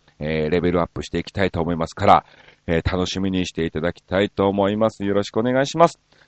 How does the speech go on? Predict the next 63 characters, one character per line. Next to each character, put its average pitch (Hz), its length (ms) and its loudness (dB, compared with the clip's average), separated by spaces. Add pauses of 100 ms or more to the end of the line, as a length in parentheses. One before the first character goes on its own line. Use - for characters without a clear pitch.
さ 175 260 6
あ、 165 40 2
と 151 220 6
い 160 240 2
う 160 80 0
こ 165 140 2
と 165 100 2
で、 147 120 6
今 277 340 6
回 247 200 6
の 196 120 4
テ 202 180 6
ー - 20 4
マ 185 200 4
に 165 140 0
も 135 120 4
で 107 100 2
す - 140 -6
ね、 139 240 6 (300)
え 127 340 2
ー、 - 20 -14
た 131 140 0
く - 80 -12
さ 170 200 10
ん、 113 120 0 (100)
え 113 300 4
ー、 - 20 4
い 107 60 -4
た 110 100 -6
だ 117 140 0
き 120 140 -6
ま 127 140 2
し - 60 -6
た 135 120 0
ん 127 80 2
で、 117 180 6 (220)
え 104 300 2
ー、 - 20 -4
ご 98 140 2
紹 117 300 2
介 110 240 0
を 113 120 4
さ 113 160 -6
せ 107 180 -2
て 110 360 2
い 107 60 -4
た 113 120 -4
だ 113 140 0
き 117 500 -2
ま 131 180 4
す。 - 240 -6
は 95 400 2
い。 143 140 2 (760)
さ 156 320 8
あ、 - 60 0
え 107 260 4
ー、 - 40 0
ま 127 180 4
ず - 140 -6
は 127 140 8
で 87 120 -2
す - 140 -12
ね、 117 200 2